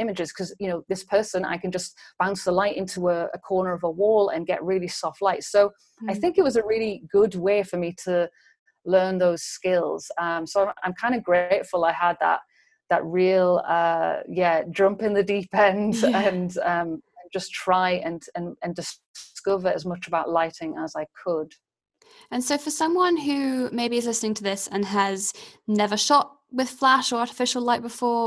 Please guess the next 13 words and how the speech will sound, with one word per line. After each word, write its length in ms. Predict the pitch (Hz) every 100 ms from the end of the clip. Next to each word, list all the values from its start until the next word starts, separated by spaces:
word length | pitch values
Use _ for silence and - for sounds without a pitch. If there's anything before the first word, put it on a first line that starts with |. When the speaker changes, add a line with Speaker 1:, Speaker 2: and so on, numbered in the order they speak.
| -
Speaker 2:
or 160 | 214 214
who's 320 | 214 214 214
only 140 | 214
done 160 | 214 208
it 80 | -
a 40 | -
couple 220 | 214 196
of 80 | 202
times 500 | - 233 220 220 -
and 100 | 220
doesn't 360 | 240 269 -
really 400 | 214 233 226 220
know 500 | 214 214 208 208 202